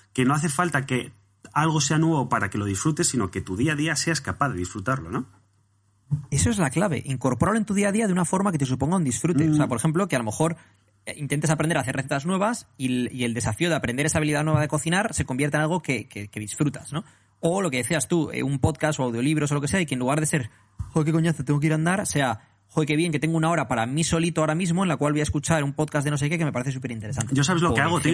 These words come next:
Speaker 2: ejemplo, ¿no?
Speaker 1: ¿Sabes lo que hago? Eh, cojo nuestros podcasts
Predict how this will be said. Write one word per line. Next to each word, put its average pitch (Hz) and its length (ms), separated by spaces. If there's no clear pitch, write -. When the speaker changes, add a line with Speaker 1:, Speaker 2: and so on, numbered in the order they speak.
Speaker 2:
ejemplo, - 180
¿no? 147 140
Speaker 1:
¿Sabes 135 180
lo 139 80
que 127 120
hago? 143 200
Eh, 110 320
cojo 110 460
nuestros 117 360
podcasts 139 560